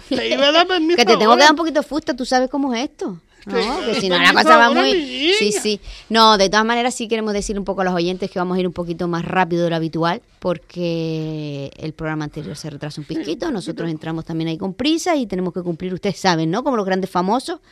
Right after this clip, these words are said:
Speaker 1: Sí,
Speaker 2: aquí
Speaker 1: sí.
Speaker 2: hay que cumplir horarios y, y,
Speaker 1: Sí,
Speaker 2: y fechas en
Speaker 1: como
Speaker 2: el
Speaker 1: debe ser.
Speaker 2: calendario. <laughs>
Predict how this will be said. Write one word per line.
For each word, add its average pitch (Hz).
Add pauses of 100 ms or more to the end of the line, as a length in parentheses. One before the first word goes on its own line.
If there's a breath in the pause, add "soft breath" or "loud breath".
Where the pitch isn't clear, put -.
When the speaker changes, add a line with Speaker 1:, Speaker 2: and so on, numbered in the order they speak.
(140 soft breath)
Speaker 1:
Sí, 247
Speaker 2:
aquí 185
Speaker 1:
sí. 208
Speaker 2:
hay 214
que 214
cumplir 208
horarios 240
y, 208
y, 277
Speaker 1:
Sí, 262
Speaker 2:
y 202
fechas 226
en 240
Speaker 1:
como -
Speaker 2:
el -
Speaker 1:
debe -
ser. -
Speaker 2:
calendario. 170
<laughs> -